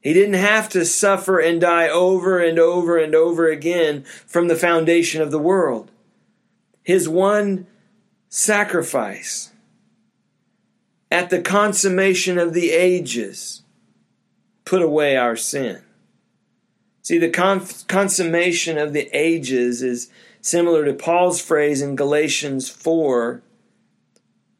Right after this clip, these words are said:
verse four, where it says, "But when the fullness of the time came, God sent forth his Son."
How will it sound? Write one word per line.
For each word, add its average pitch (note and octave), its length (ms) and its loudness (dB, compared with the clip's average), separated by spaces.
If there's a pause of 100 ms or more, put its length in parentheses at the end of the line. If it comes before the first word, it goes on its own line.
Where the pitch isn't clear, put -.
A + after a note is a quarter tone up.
(200)
verse E3+ 340 0
four, A2+ 540 -4 (1900)
where D3+ 240 2
it B2+ 140 0
says, D3+ 480 0
"But B2+ 260 0
when E3 240 0
the D3+ 80 0
fullness E3+ 680 -2 (560)
of D3 300 2
the C#3+ 120 -4
time D3 640 -2
came, A#2+ 720 -4 (640)
God C#3+ 420 0
sent C3 480 -4
forth A#2+ 520 -4
his A2+ 380 -4
Son." G#2 440 -10